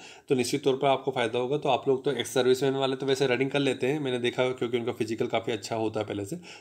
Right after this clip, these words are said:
लेकिन तब भी ओवर कॉन्फिडेंस में ना रहे, थोड़ा बहुत तो करते ही रहिए, ठीक है। Thank you so much for watching। और किसी प्रकार का कोई क्वेश्चन हो तो आप लोग ज़रूर कमेंट कर दीजिएगा। और फिजि-,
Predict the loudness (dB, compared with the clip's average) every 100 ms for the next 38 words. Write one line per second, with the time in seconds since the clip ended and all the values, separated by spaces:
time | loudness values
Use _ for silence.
0 | -4 0 0 0 4 6 6 6 2 2
1 | -2 -2 -4 -4 0 0 0 -2 -2 0
2 | 0 -2 -2 -2 -2 0 0 0 0 -2
3 | -4 -4 -4 -4 -8 -20 -20 -20 _ -2
4 | 0 0 0 0 2 0 0 -2 -2 -2
5 | -2 -4 -2 0 2 2 0 0 0 0
6 | 2 2 2 -2 -2 -6 -10 -20 0 2
7 | 4 6 6 6 4 2 2 0 0 -2
8 | -2 0 0 4 6 6 2 -4